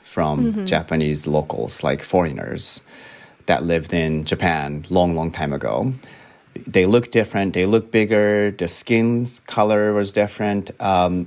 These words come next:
Speaker 1: and to people, they look like monsters, and people assume they're bad, people assume they're villains, they're evil. And that idea of, like, where Oni came from,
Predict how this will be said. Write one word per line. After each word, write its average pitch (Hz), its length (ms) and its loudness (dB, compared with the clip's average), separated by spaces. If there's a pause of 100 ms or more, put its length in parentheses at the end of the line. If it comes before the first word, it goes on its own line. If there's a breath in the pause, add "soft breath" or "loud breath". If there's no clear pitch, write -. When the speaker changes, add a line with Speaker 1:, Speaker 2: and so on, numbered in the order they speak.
(120)
Speaker 1:
and 107 500 0 (680 soft breath)
to - 160 -4
people, 101 840 4
they 101 180 0
look 107 320 -4
like 107 500 -4
monsters, - 840 -6
and 87 600 -2 (360 soft breath)
people 95 300 2
assume 104 460 4
they're 92 220 4
bad, 82 600 -2
people 85 300 -4
assume 92 360 -2
they're 87 300 2
villains, 87 520 -2
they're 82 400 0
evil. 92 600 -2 (960 loud breath)
And 98 180 -2
that 139 380 2 (180)
idea 98 680 4 (100)
of, 92 300 -2
like, 87 240 -2
where 90 200 0
Oni 92 260 -2
came 90 340 -4
from, 143 520 -2